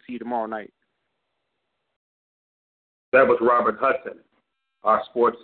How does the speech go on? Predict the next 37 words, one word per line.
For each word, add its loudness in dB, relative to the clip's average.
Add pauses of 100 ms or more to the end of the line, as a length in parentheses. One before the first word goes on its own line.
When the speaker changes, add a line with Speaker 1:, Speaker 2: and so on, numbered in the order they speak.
Speaker 2:
director 2
here 0
at -2
O 2
and -8
E, -8 (520)
and 6
the 8
host 4
of 0
the 0
BevNet -2
Sports -2
Report, -4 (400)
of 2
course, 6
on -2
the 4
one 4
and -2
only -2 (680)
Beverly 6
Nation. -6 (580)
Let's 6
go 8
back 4
to 2
another 2
episode -2
of -2
Doctor 0
Martin -4
Luther -10
King -10
Junior -2
at -6
this -16